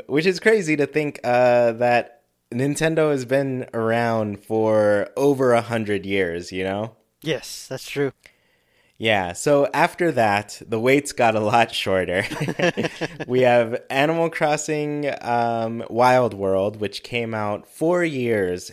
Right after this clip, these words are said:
Speaker 1: after population growing.
Speaker 2: Mm-hmm.
Speaker 1: And then after that, we have City Folk,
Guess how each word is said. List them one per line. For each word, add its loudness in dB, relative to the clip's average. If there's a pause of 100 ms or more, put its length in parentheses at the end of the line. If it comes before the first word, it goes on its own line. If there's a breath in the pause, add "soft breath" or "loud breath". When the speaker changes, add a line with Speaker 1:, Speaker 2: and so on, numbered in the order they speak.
Speaker 1:
after -6
population -6
growing. -8 (300 loud breath)
Speaker 2:
Mm-hmm. -10
Speaker 1:
And -6
then 2 (340 soft breath)
after 0
that, 4
we -2
have -2
City 0
Folk, -2